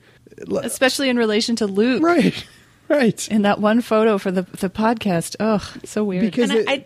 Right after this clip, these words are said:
Speaker 1: they have Luke's, they have Luke at a normal headshot distance, and then they have, like, Andrew's face is almost hitting the borders.
Speaker 2: Yeah.
Speaker 3: Well, and I was confused about the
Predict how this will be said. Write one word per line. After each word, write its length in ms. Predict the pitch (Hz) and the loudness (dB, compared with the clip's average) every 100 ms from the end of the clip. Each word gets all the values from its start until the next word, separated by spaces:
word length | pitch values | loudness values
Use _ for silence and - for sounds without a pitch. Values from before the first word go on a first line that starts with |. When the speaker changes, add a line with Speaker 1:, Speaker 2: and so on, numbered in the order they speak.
| - | -10
Speaker 1:
they 160 | 196 240 | 0 2
have 160 | 247 | 2
Luke's, 380 | 226 240 208 - 180 | 2 0 -2 -6 -6
they 200 | 202 220 | -2 0
have 120 | 226 | 0
Luke 220 | 214 226 | 0 0
at 180 | 208 202 | 0 -2
a 140 | - 175 | 0 2
normal 480 | 175 190 196 190 | 2 2 2 2
headshot 500 | 175 196 175 196 160 | 2 0 0 0 0
distance, 460 | 160 196 - 147 143 | 0 -2 0 -2 0
and 120 | 160 | 0
then 140 | 165 165 | 2 2
they 140 | 165 | 2
have, 240 | 165 165 143 - - - | 2 0 -2 -18 -10 0
like, 300 | 170 160 - - _ - | 0 -2 -10 -20 _ -18
Andrew's 400 | - 214 220 208 | -2 0 2 0
face 300 | - 196 185 | 0 0 0
is 100 | 185 | 0
almost 300 | 185 190 175 | 2 2 2
hitting 220 | 208 196 | 2 4
the 60 | 175 | 2
borders. 680 | 143 165 185 170 147 - - _ - - - | 2 2 2 2 0 -2 -10 _ -20 -20 -8
Speaker 2:
Yeah. 220 | 190 175 - - - _ _ _ | -4 -4 -6 -20 -20 _ _ _
Speaker 3:
Well, 180 | - 294 | 0 2
and 180 | 254 277 | 4 2
I 120 | 269 | 2
was 160 | 294 - | 0 -2
confused 800 | 294 262 - 320 320 320 - - | 0 0 2 0 2 0 -4 -2
about 460 | 202 196 196 - - | 0 2 2 2 0
the 260 | 165 147 | 0 0